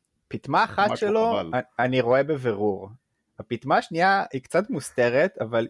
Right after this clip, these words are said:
Speaker 1: היא ממש יושבת על הפטמה של התינוקת. זה ממש רע, <laughs> זה כאילו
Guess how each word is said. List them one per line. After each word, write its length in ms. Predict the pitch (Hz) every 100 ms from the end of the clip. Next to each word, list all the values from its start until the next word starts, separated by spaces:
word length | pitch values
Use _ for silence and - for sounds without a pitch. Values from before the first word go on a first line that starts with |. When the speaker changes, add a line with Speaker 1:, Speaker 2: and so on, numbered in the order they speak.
| -
Speaker 1:
היא 260 | 117 120 113
ממש 400 | 110 110 165 -
יושבת 400 | 156 180 196 170
על 80 | 127
הפטמה 380 | - 110 127
של 120 | 160 170
התינוקת. 680 | - 104 143 - - - _ _ _ _
זה 180 | - 120
ממש 480 | 135 120 151 208 -
רע, 300 | 110 131 95 -
<laughs> 160 | 143 123
זה 60 | - -
כאילו 320 | 147 -